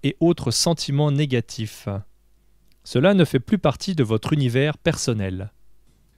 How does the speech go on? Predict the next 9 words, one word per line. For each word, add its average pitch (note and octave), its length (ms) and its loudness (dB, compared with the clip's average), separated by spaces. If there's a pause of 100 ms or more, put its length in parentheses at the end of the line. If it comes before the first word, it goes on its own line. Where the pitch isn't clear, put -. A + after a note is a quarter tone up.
(420)
Comme D3+ 160 0
si - 160 -4
vous G3 160 2
aviez E3+ 260 4
de C#3 140 0
grands B2+ 260 2
manteaux F#3 320 2
de C3+ 120 2
protection F3 680 -2